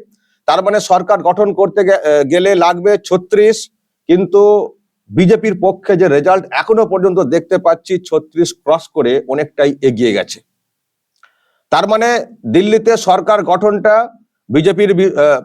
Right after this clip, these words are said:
পক্ষে just সময়ের অপেক্ষা। আর মুখ চুন হয়ে গেছে আম আদমি,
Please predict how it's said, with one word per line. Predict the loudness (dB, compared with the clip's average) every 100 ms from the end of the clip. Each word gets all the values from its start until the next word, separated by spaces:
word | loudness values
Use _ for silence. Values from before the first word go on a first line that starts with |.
| -2
পক্ষে | -4 -2 0 0 -2 -8 _ _ -4
just | 0 0 -4 -18 -18
সময়ের | -4 0 0 0 -2
অপেক্ষা। | -4 -4 -6 -6 -8 -8 _ _ _ _ _ _ _
আর | -4 0 2 0 -4 -6
মুখ | -2 -2 -2 -2
চুন | 0 2
হয়ে | 2 2
গেছে | 2 0 2 0 0 -8 _ _ _
আম | 0 0 0 -6
আদমি, | -2 -2 -2 -4 -4